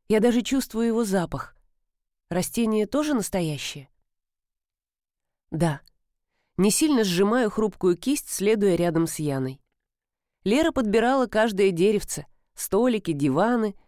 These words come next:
и вон те кресла с подушками. Указываю рукой на место, где мы должны расположиться. Она предпочитает удобство музейному шику —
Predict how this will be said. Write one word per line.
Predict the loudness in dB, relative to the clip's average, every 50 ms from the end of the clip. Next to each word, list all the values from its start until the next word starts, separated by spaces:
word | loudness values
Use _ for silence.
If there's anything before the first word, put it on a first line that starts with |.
| _ _ -6
и | -4 0 0
вон | 2 2 0 0
те | 0 0 -2 0
кресла | 0 0 0 0 0 -2 -4
с | -6 -4
подушками. | -4 -4 -4 -2 -4 -4 -4 -6 -6 -4 -4 -4 -6 -8 _ _ _ _ _ _
Указываю | -8 -4 -2 0 0 0 2 0 0 0 0 0
рукой | 0 0 0 0 0 2 2
на | 2 2 2
место, | 2 2 0 0 -2 -4 -6
где | -4 -2 0
мы | 0 0 2
должны | 2 0 0 0 0 -2 -2
расположиться. | -2 -4 -6 -4 -2 -2 -2 -2 -4 -6 -8 -8 -12 -18 -20 -20 _ _ _ _ _ _ _ _ _ _ _ _ _ _ _
Она | -2 0 2 2
предпочитает | 2 0 -2 0 -2 0 0 0 0 0 2 2 0 0 -2 -2
удобство | -2 0 0 0 -2 -2 -4 -2 -2
музейному | -2 0 0 2 4 4 4 4 4 2 0 -2
шику — | -2 -2 -4 -4 -4 -6 -10 -14